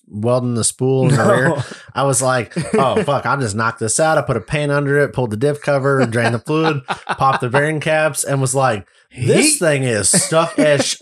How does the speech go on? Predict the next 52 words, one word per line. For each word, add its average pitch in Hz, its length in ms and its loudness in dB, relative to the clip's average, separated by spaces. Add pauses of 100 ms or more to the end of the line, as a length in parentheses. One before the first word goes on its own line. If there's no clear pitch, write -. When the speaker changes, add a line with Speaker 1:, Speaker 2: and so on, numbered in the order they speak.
Speaker 1:
oh, 147 420 4
yeah, 156 180 2
there's 143 220 0
axle 143 380 0
shafts 131 400 2
in 131 80 -2
there." 127 260 0 (840)
It's 320 280 -2
like, 233 140 2
"Oh, 131 240 0
yeah. 220 260 2
Speaker 2:
Nice. 254 540 0
Speaker 1:
It 127 140 0
happens." 107 500 -2
Speaker 2:
Yep, 156 160 -2
that's 143 180 0
what 139 80 2
happened 139 200 0
to 135 40 -2
me. 135 140 0
I 131 100 0
was 127 80 0
sitting 156 160 -2
there 131 80 0
trying 143 100 0
to 123 40 -8
pull 143 160 0
it - 20 2
out, 143 100 0
and 139 80 -4
I've 131 120 -2
got, 139 200 -2
so, 139 120 -2
like, 135 180 0
a 143 40 0
little 139 140 0
pry 135 220 -4
bar 139 160 0
underneath 139 240 -2
there, 147 80 -4
and 135 80 -4
I'm 123 80 -4
trying 135 160 -4
to, 127 60 -6
like, 117 180 -10
wiggle 135 240 -2
it 123 80 -2
out. 131 280 -4 (260)
And 165 80 0
I 160 80 0
know 202 160 2
it's 156 320 -6